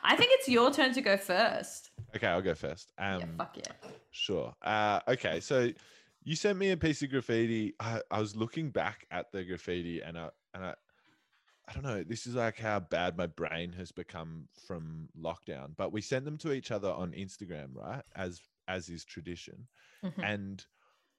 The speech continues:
Speaker 2: I, like, was looking at the photos and I could see that one was sent from you, 'cause on Instagram it sa-, it has a little picture of you where you've sent the message, you know, and then
Speaker 1: Mm-hmm.
Speaker 2: the other one didn't have that. But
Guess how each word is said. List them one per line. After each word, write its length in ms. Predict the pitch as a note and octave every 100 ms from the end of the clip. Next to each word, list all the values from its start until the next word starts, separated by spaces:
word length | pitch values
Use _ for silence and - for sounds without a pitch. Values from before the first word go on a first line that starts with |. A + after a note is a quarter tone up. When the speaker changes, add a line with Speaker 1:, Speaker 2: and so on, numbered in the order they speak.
| _
Speaker 2:
I, 540 | F#2+ A#2 B2+ C3 C3 - _ _ _ _ _ _ A2+
like, 220 | A2+ G#2+ -
was 220 | A2+ G2+
looking 380 | G#2+ B2+ - C3+
at 100 | B2 -
the 60 | G#2
photos 560 | - A2+ A2 G#2+ F#2+ G2
and 80 |
I 40 | F#2+
could 180 | - F2+
see 200 | A#2+ A2+
that 120 | G2+
one 280 | F#2 G#2 G#2
was 180 | F#2+ -
sent 360 | - G#2 F#2+
from 280 | - G2 F#2
you, 380 | F2+ G2+ D#2+ D2+
'cause 140 | - F#2+
on 120 | F2+
Instagram 540 | F#2 E2+ G2 F2+ E2+
it 80 | D#2+
sa-, 140 | - F2 -
it 80 |
has 200 | F2 F2 F2+
a 40 |
little 180 | F2+ D#2+
picture 340 | - G2 - E2+
of 100 | E2
you 460 | F2+ F#2 D#2+ C#2+ C3 D3 _ _ -
where 180 | F#2
you've 440 | E2+ F#2 F#2 F2+ D#2
sent 300 | - F2+ D#2
the 80 | E2+
message, 640 | E2 D#2+ - F#2 C#3 -
you 60 | F2+
know, 120 | E2+
and 100 | G#2 G2
then 80 | F2+
Speaker 1:
Mm-hmm. 20 |
Speaker 2:
the 80 | E2+
other 160 | F2+ F#2
one 220 | F2 E2
didn't 280 | F#2+ F#2 F#2+
have 220 | F#2+ E2+ -
that. 280 | A1 D2 - - - _ -
But 160 | G#2